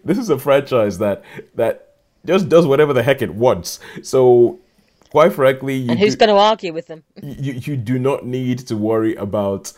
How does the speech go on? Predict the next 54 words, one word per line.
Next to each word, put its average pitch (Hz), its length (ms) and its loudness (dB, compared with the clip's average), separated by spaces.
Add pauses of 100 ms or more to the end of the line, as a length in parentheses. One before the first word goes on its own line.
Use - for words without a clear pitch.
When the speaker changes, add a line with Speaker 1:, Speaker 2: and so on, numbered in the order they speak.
(320)
Speaker 1:
continuity 110 800 -4
because 95 340 -6
they 107 180 0
aren't. 87 400 -8
They 113 300 2
are, 95 140 -2
they 98 280 0
are 110 80 2
not 107 200 -4
worried 107 320 2
about 95 180 -4
continuity 101 400 -6
whatsoever. 92 460 -8
So 95 100 -10
you 120 100 -6
could 117 120 -8
just 104 180 -4
pick 95 140 -6
this 104 120 -8
up 95 100 -8
and 90 140 -10
watch 95 160 -8
it - 60 -8
without 90 220 -6
having 90 180 -10
to 85 80 -16
worry 87 140 -6
about 80 160 -8
anything 82 260 -12
else. 78 220 -12 (300)
But 117 180 0
anyway, 131 240 4
I 117 80 -2
think 135 160 -2
I've 117 100 0
Speaker 2:
Okay. 92 100 -8
Speaker 1:
blathered, 127 460 2
I've 110 140 -6
blathered 127 240 0
on 120 120 2
enough 107 220 -4
about 90 300 -2
that. 90 320 -4
Speaker 2:
Yeah. 233 420 -4
Speaker 1:
But 110 160 2
Hobbs 135 240 4
and 113 140 0
Speaker 2:
Well, 240 100 0
Speaker 1:
Shaw. 262 180 2
Speaker 2:
I 208 40 -2
might 220 260 -4
check 247 220 -8
it 226 80 -8
out. 202 260 -10